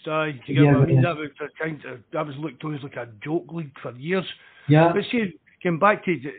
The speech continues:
Speaker 1: you know, even the transfer fees, one of the major problems I've got with Celtic,
Speaker 2: Wages.
Speaker 1: and I've said this for, aye, I've said this for years, but I've not, I've not got any problems with the money that Celtic spend on transfer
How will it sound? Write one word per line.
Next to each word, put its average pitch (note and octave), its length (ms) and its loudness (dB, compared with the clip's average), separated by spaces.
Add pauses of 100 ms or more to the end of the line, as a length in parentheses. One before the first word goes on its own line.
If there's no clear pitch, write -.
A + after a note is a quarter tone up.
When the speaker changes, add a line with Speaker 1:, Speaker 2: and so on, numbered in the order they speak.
(120)
Speaker 1:
you E3+ 120 -20
know, A3+ 140 2
even A3 180 2
the G3+ 160 0
transfer G3 500 -2
fees, F#3 160 -4 (340)
one G#3 160 2
of G#3+ 60 0
the F3+ 60 0
major E3+ 340 -2 (100)
problems E3 440 -4
I've D3+ 200 -4
got D3 200 -8
with C3+ 140 -12
Celtic, D#3+ 260 4
Speaker 2:
Wages. C#3 180 6
Speaker 1:
and - 20 -6
I've C3 60 -10 (120)
said F3+ 100 -6 (100)
this E3+ 120 -2 (100)
for, D3 80 -6 (320)
aye, E3+ 340 2
I've C3+ 60 -12 (100)
said F#3 180 -6
this E3+ 140 -4 (100)
for C#3 180 -8
years, D#3 240 -6 (580)
but F3+ 140 0
I've G3+ 180 0
not, A3+ 120 2 (120)
I've G3+ 160 0
not G#3+ 140 -2
got F#3 100 -6
any F3+ 240 -2
problems E3 540 -6
with C#3 80 -10
the C3 80 -10
money D#3 280 -4
that B2+ 100 -12 (100)
Celtic D#3 320 -10 (100)
spend D#3+ 320 -6
on D3+ 240 -6
transfer D#3 460 -6